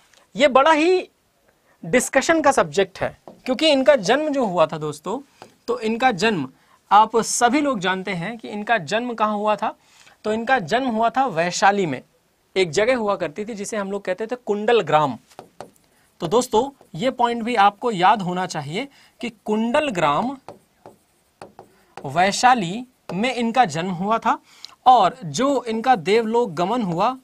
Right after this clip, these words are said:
वो हुआ था पावापुरी। और पावापुरी जो है, पावापुरी कहाँ है? तो याद रखिएगा पावापुरी भारत में है,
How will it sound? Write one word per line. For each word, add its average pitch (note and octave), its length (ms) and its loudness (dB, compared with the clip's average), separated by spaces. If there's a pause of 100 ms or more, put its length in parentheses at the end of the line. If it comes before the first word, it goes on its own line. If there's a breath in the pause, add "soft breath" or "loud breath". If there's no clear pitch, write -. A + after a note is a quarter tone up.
वो F#3 240 0
हुआ F#3 240 2
था G#3+ 180 0 (180)
पावापुरी। F3+ 680 2 (440 soft breath)
और F#3+ 140 2 (140)
पावापुरी G#3 480 4
जो D#3+ 140 -8
है, G3+ 220 -6 (340)
पावापुरी G3+ 400 2
कहाँ F#3+ 260 -4
है? G#3+ 180 -8 (360 soft breath)
तो F3+ 60 -6
याद G#3 260 4
रखिएगा F#3+ 300 -4
पावापुरी F#3 460 0
भारत D#3+ 360 -2
में C3+ 60 -8
है, A#2 140 -14